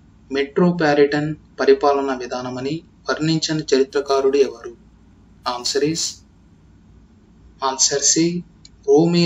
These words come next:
లాదాఫర్. నెక్స్ట్, కాకతీయుల కాలం నాటి అష్టాదశ తీర్థులనే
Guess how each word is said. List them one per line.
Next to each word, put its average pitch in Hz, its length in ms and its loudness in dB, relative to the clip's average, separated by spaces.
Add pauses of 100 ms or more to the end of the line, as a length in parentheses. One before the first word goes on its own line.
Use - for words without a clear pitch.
లాదాఫర్. 139 680 0 (360)
నెక్స్ట్, - 320 -4 (840)
కాకతీయుల 180 580 0 (120)
కాలం 143 360 0
నాటి 135 320 0 (1000)
అష్టాదశ 170 540 -2 (180)
తీర్థులనే 143 600 0